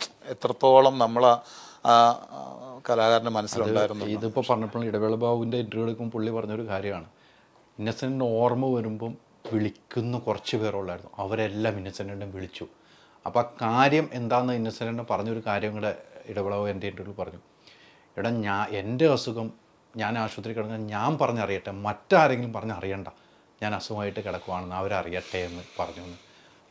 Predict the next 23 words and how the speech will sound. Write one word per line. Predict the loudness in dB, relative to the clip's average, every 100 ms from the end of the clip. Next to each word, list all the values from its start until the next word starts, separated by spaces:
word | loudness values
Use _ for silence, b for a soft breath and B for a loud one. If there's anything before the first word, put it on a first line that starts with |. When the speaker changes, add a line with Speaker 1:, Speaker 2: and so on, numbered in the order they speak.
| -20 -12
Speaker 2:
എന്നോട് | -8 -4 -4
ഇടവേള | -4 -4
ബാബു | -2 -2
ഇന്റർവ്യൂ | -4 -8 -10
പറഞ്ഞു. | -12 -12
അപ്പൊ | -2 0
അത്രയും | 0 0 -2
സ്നേഹമുള്ളതുകൊണ്ടാണ് | -2 -2 0 2 2 2 2 2 -2
നിങ്ങൾ | -4 -4
വിളിച്ചത്. | -4 -4 -6 -6
ഞാൻ | 4 10
Speaker 1:
ഈ | 12 12
അസുഖം | 10 10 12 12 12
ഇടയ്ക്ക് | 10 10 8 6 4
ഫുൾ | 4 4
ഭേദമായ | 10 12 12 10 8
ഒരു | 6
സമയത്തുണ്ടായിരുന്നു. | 4 2 4 4 2 2 -2 -6
Speaker 2:
ആഹാ. | -18 _
Speaker 1:
അപ്പൊ | 0 4
എന്നെ | 6 6
വിളിച്ചിട്ട് | 4 2 4
പറഞ്ഞു, | 4 4 -2